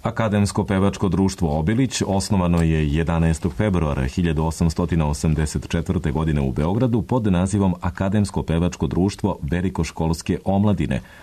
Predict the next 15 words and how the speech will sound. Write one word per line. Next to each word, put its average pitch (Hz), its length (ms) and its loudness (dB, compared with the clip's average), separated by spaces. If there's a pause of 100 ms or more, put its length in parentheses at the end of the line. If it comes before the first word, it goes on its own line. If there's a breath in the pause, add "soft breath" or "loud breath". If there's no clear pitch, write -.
(100)
a 95 80 0
ime 78 300 2
Obilić, 87 520 -2 (100)
pod 76 160 -6
kojim 64 240 -2
je 60 80 -2
postalo 85 440 -2
poznato, 120 540 -2
dobilo 95 380 0
je 85 160 0 (320 loud breath)
hiljadu 120 400 0
osamstotina 87 760 0
osamdeset 78 680 -2
sedme - 340 -6
godine. 52 400 -4